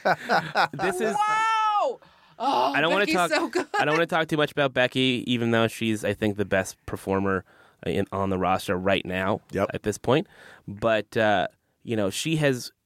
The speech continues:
Speaker 1: used Twitter and Instagram and, you know, social media in general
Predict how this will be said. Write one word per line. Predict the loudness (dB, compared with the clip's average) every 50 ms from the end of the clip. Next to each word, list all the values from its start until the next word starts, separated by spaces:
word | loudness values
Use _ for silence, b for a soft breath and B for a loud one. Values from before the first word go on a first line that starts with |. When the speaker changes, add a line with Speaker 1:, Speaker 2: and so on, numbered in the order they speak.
| -16
Speaker 1:
used | -14 -8 -2 0 2 2 4 2 2 0 -2 -8 -14 _ _ _ _ _ _ _ _ _ _ _ -10
Twitter | -4 0 0 2 2 2 2 0 -2 b b b b b b b
and | 0 2
Instagram | 2 2 0 -2 -4 0 0 0 2 0 0 -2
and, | -4 -4
you | -4 -6
know, | -6 -6
social | -4 -2 -2 -2 -2 -2
media | 0 0 0 0 -2
in | -2 -4
general | -2 -2 0 0 0 0 0 -2 -4